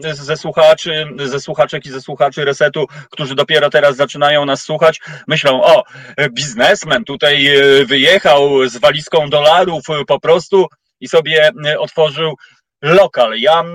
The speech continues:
ja, e, pam-, kiedy, kiedy mieliśmy okazję grać w jednym zespole, e, spotykać się, to no nigdy nie widziałem ciebie z walizką pełnym, pełną pieniędzy i nawet, e, w garniturze, tak więc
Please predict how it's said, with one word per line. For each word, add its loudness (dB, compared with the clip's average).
ja, 0
e, -4
pam-, -2
kiedy, 0
kiedy -6
mieliśmy -6
okazję 0
grać -2
w -14
jednym -6
zespole, 2
e, -4
spotykać -2
się, -8
to 0
no -10
nigdy 0
nie -2
widziałem 2
ciebie -4
z -10
walizką -2
pełnym, -4
pełną -4
pieniędzy -4
i -14
nawet, -6
e, 4
w -4
garniturze, -2
tak 0
więc 0